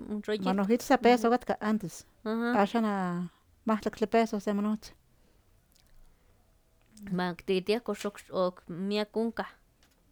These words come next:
Speaker 2: Casi axan miak onkah, antes okachi miak okatka. Okualikiyah por, por kosali, iwan axa ayekmo. Ya yipolitih ki-, kikuah tlen kinmiliah nekan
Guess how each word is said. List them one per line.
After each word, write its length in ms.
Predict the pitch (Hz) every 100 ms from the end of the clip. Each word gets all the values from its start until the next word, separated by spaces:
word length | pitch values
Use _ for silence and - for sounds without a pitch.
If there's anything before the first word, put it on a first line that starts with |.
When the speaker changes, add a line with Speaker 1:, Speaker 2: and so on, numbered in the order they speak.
| _ _ _ -
Speaker 2:
Casi 260 | 269 277 262
axan 240 | 240 233
miak 200 | 208 208
onkah, 280 | 247 247 208
antes 360 | 233 269 254 -
okachi 240 | 233 226
miak 200 | 226 233 233
okatka. 320 | 262 - 175 - _ _ _ _ _ _ _ _ _ _ _ _ -
Okualikiyah 500 | - 190 190 208 202
por, 400 | - 185 175 180 - _ _
por 180 | 196 190
kosali, 420 | 285 - 214 170
iwan 180 | - 190
axa 180 | 220 214
ayekmo. 320 | 196 226 180 - _ _ _ - _ _ _ _ _ _ _ _ _ _ _ _
Ya 160 | 208 208
yipolitih 600 | 196 - 190 220 214 190
ki-, 540 | 196 190 185 175 175 - _ _ _ _ _ -
kikuah 320 | 220 214 202
tlen 180 | 196 190
kinmiliah 440 | 185 185 180 208
nekan 800 | 196 175 175 170 165 160 160 165